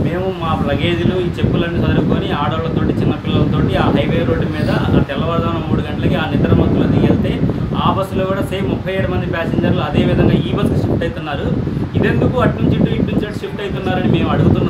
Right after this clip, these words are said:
సమయంలో ఆ డ్రైవర్ గారు ఏంది దానికి సంబంధించిన విచారణ జరుగుతున్నప్పుడు మా మీద ఏకవచనాలతో మాట్లాడి మా యొక్క వెనక ఉన్న రిలేషన్ వాళ్ళని తిట్టుకుంటూ ఆ వేరే విధంగా అసభ్యంగా ప్రవర్తించి మమ్మల్ని భయభ్రాంతులకు గురి చేస్తే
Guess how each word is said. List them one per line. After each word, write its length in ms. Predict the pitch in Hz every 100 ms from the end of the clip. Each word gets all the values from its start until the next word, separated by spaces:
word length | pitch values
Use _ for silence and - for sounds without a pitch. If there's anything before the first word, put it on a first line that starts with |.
| -
సమయంలో 440 | - - - - - - - - - -
ఆ 140 | 156
డ్రైవర్ 340 | 160 165 196
గారు 200 | 202 202
ఏంది 320 | 175 180 190 196
దానికి 240 | 180 -
సంబంధించిన 600 | 156 - 185 185 - -
విచారణ 360 | - 180 175 175
జరుగుతున్నప్పుడు 560 | 165 - 165 - - 190
మా 160 | 170
మీద 240 | 175 175 175
ఏకవచనాలతో 800 | 165 180 - - - - -
మాట్లాడి 520 | - - - - - - - - - - 147
మా 160 | 156 165
యొక్క 160 | 160
వెనక 360 | 160 156 160 -
ఉన్న 280 | - - -
రిలేషన్ 480 | - 180 - -
వాళ్ళని 380 | - 165 - -
తిట్టుకుంటూ 440 | - - - - 175
ఆ 200 | 165 160
వేరే 240 | 156 170
విధంగా 260 | 170 170 160
అసభ్యంగా 420 | - - - -
ప్రవర్తించి 560 | - - - - - -
మమ్మల్ని 420 | - - - -
భయభ్రాంతులకు 540 | 147 - 165 - 160
గురి 220 | - - -
చేస్తే 360 | 143 - -